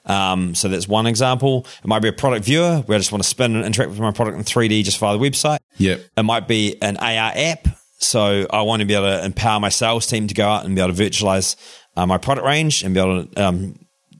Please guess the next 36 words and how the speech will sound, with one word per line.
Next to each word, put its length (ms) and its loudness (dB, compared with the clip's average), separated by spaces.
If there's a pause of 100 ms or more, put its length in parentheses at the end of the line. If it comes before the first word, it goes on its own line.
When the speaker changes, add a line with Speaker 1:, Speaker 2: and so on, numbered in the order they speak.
(300)
Speaker 1:
take 180 -2
a 60 -2
large 280 0
industrial 380 0
piece 180 0
of 80 -4
equipment 400 -2
virtually 440 0
to 120 0
any 180 2
meeting, 420 0 (280)
'cause 160 2
you 60 -2
can't 160 0
normally 160 -2
do 160 2
that. 80 2
And 100 0
I'll 80 2
talk 220 -2
through 140 0
some 160 0
of 40 -2
the 40 2
work 180 0
we're 80 2
doing 160 2
with 100 -2
Fisher 240 -2
and 80 -2
Paykel 320 0
and 80 -2
Saab 320 0
in 140 -2
a 60 -6
second. 380 -2